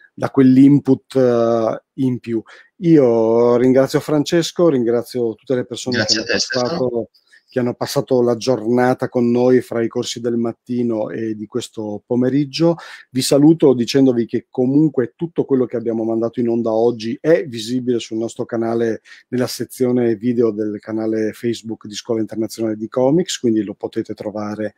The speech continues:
Speaker 1: eh, e rivedere quando e come vi piace. Grazie a tutti.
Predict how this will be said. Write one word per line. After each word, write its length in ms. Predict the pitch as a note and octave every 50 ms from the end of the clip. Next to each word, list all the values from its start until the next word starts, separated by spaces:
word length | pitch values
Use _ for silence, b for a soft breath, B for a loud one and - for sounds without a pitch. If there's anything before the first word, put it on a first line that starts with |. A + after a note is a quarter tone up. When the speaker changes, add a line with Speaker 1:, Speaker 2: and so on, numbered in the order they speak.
| B B B B B B B B
Speaker 1:
eh, 640 | - - - G1+ - - - G1+ G1+ G1+ - - -
e 20 | A#2+
rivedere 640 | A2+ B2 G#2+ A#2+ A2+ G#2+ A#2 A#2 A2+ A#2 A2+ - - _
quando 360 | - C3 C3 C3 C3+ C3+ C3+
e 60 | C3
come 240 | - - A#2 A#2 A2+
vi 140 | G2 G#2+ G2+
piace. 400 | - G2+ F#2+ - - - - -
Grazie 680 | _ A2+ A2 C#3 D3 D#3 D#3 D#3+ D#3+ - - - D3+ C#3+
a 80 | C#3 C3+
tutti. 640 | - - F#3 F#3 F3+ F#3 _ - F#3+ G3 G3+ G3+